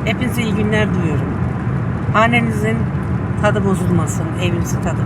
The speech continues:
bozulmasın. Güzellikler diliyorum. Allah, e, vatanımızı, milletimizi, polisimizi, askerimizi,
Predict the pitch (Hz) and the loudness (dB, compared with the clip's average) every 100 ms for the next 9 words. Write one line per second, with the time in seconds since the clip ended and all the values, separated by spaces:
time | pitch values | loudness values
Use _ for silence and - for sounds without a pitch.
0 | 151 - - - - - - - - - | -2 -2 -2 -2 -2 -2 -4 -4 -4 -4
1 | - - 202 185 180 - 180 170 - - | -2 0 2 2 0 0 0 2 2 4
2 | - - - - - - - - - - | 4 2 -2 -2 -2 -2 -2 -2 -4 -4
3 | - - 196 214 208 - 165 175 170 190 | -4 0 2 4 4 2 -2 0 2 2
4 | 196 190 180 170 170 165 165 165 156 147 | 2 2 0 0 0 0 0 -2 -2 -2
5 | 160 156 160 170 156 - - - - - | -2 -2 -2 -2 -2 -2 -2 -2 0 -2
6 | - 190 - - - | -2 -2 -2 -2 -4